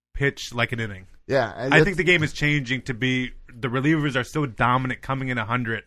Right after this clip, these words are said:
Speaker 1: whether you're lefty or righty. I mean, Josh Hader isn't coming in there pitching to one guy, right? Like, most the, the good relievers, and a lot of them now are really good,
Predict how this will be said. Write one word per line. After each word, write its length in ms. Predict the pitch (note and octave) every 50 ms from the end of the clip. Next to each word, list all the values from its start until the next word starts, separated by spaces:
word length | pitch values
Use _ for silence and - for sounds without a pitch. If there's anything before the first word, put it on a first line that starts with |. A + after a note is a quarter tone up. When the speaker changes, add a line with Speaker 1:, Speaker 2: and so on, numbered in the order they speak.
| - - - - _
Speaker 1:
whether 160 | - B2 A#2+
you're 100 | B2 A#2
lefty 300 | A2+ B2 C3+ - - B2+
or 60 | A#2+
righty. 420 | A2 A2+ G#2+ G#2+ G#2 A2 G#2 G2+ - - - _ _ _ _ _ _ -
I 60 | A#2+
mean, 280 | A#2+ A#2+ A#2+ A#2+ A2+ G#2+
Josh 300 | G#2+ C#3 B2+ C3+ - -
Hader 260 | C3 B2+ C3 B2+ A#2+
isn't 120 | A2 A#2
coming 240 | A2+ B2 A#2 A#2 A2+
in 60 | A#2
there 120 | A2 G#2+ G2+
pitching 240 | - B2 - A#2
to 80 | A2 G#2
one 200 | G#2 G#2+ G#2+ G2+
guy, 260 | G2+ G#2+ G#2+ G#2 G2+
right? 260 | G2+ G#2+ A2+ A#2 G#2+
Like, 220 | G#2+ A2+ - - - - - - -
most 360 | - A#2+ C3 C#3+ D3+ - -
the, 180 | - C3+ B2+ B2 A2 G#2+
the 80 | B2 B2
good 140 | G#2+ C3
relievers, 460 | A2+ B2 A2+ A#2 A2+ A2 G#2+ A2+ A2 -
and 100 | A2+ A2+
a 60 | G#2+
lot 220 | A2 A2 A2+ C3
of 60 | G#2+
them 120 | A#2 A#2+ A#2+
now 140 | A#2 A#2 B2
are 80 | A#2 A2
really 180 | A2+ A#2+ B2
good, 380 | A#2+ A2+ B2+ A2+ G2+ G2 F#2